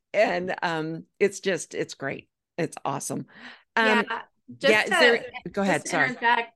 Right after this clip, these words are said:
Speaker 2: you know, um, one of the things that's really important to us here in the housing office, um, like you had said, there are a lot of resources. Even if somebody comes to our office and we may not be able to address that specific need,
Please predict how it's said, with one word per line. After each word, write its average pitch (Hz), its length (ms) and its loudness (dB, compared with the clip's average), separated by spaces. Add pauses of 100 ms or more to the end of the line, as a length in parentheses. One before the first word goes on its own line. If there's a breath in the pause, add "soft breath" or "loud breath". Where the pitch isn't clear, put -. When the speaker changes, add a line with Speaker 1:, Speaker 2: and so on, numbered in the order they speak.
Speaker 2:
you 233 180 -6
know, 220 340 0
um, 233 380 0 (460 soft breath)
one 262 180 -2
of 311 100 0
the 285 120 -2
things 240 400 -8
that's 220 260 -2
really 233 240 -2
important 226 480 -2
to 233 140 0
us 220 200 -2
here 226 280 0
in 233 180 -4
the 240 80 -4
housing 226 360 -2
office, 254 460 -2 (220)
um, 220 400 4
like 226 240 -4
you 226 80 0
had 220 120 -2
said, 226 380 -2
there 226 140 2
are 220 160 2
a 240 80 -2
lot 226 180 0
of 214 140 -8
resources. 262 680 -6 (500 loud breath)
Even 302 260 4
if 359 120 4
somebody 269 460 -2
comes 247 320 -4
to 254 120 -8
our 226 200 0
office 220 580 -2 (120)
and 220 320 -2
we 240 180 -2
may 247 140 -2
not 247 240 0
be 233 100 2
able 233 160 2
to 240 140 -4
address 220 400 -4
that 214 260 -2
specific 220 640 -6
need, 226 340 -8